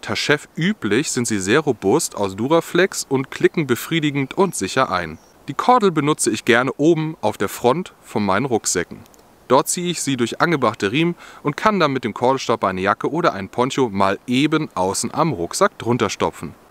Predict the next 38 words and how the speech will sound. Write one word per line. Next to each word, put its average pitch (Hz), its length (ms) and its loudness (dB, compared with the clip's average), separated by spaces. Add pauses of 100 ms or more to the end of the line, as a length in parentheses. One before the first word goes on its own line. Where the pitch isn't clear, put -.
(120)
So 170 240 6
hat 190 160 2
man 170 160 -2
immer 175 280 0
die 95 120 -8
kleinen 104 400 -2
wichtigen 98 360 -4
Dinge 123 300 0
außen 92 320 0
am 165 80 2
Rucksack. - 480 -4 (280)
Zwei 110 260 4
kleine 190 340 2
und 123 220 -6
günstige 180 420 2
Erweiterungen 120 560 0
für - 180 -8
den 90 160 -6
Rucksack, - 540 0
die 214 140 -2
mir 156 120 0
viel 107 240 -4
Freude 95 360 0
bereiten. 80 480 -8 (260)
Als 110 240 2
zweites 131 400 0
heute 196 360 2
ein 156 140 0
robustes 190 520 -2
Becherset, - 680 0 (100)
um 160 120 2
mal 175 120 6
mit 156 140 0
seinen 101 220 0
Freunden 117 360 0
draußen 98 440 -4
etwas, 95 420 -4
wie 120 260 -2